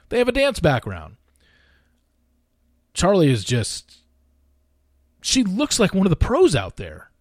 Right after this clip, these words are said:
Like, when you watch her dance with Mark, you're literally thinking, "Who's the pro and who's the celebrity?" Because there is no difference.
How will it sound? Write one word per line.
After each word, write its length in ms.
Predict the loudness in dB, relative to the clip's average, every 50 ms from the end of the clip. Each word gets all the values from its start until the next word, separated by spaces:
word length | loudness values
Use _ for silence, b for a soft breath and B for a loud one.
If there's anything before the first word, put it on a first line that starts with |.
| _
Like, 100 | -6 -4
when 100 | -2 -2
you 140 | -2 -2 -4
watch 400 | -6 -4 -2 0 0 0 0 2
her 160 | 4 4 4
dance 580 | 4 4 4 4 6 4 4 0 -2 -8 -10 -12 -16 _ _ _ _ _ _ -8
with 140 | -6 -4 -2
Mark, 380 | 0 2 2 2 2 0 -6 -12 -20 -20 _ _ _ _ _ _ _ _ _ _ _ _ _ _ _ _ _ _ _ _ _ -20 -20 -8 -2
you're 160 | 0 0 2
literally 360 | 4 4 4 4 4 2 2
thinking, 280 | 2 0 0 0 0 2
"Who's 220 | 4 4 4 2
the 80 | 0 0
pro 320 | 2 4 6 8 8 6
and 80 | 6 4
who's 180 | 4 2 0 -2
the 80 | -6
celebrity?" 500 | -4 -2 0 2 2 2 0 -4 -8 -16 _ _ _ _ _ _ _ _ _ _ _ _ _ _ _
Because 500 | -6 -4 2 4 6 6 6 4 2 -4 -4
there 220 | 0 4 6 6 6
is 160 | 4 4 2
no 260 | 0 2 4 4 6
difference. 580 | 6 4 2 2 0 -10 -14 -14 -14 -14 -16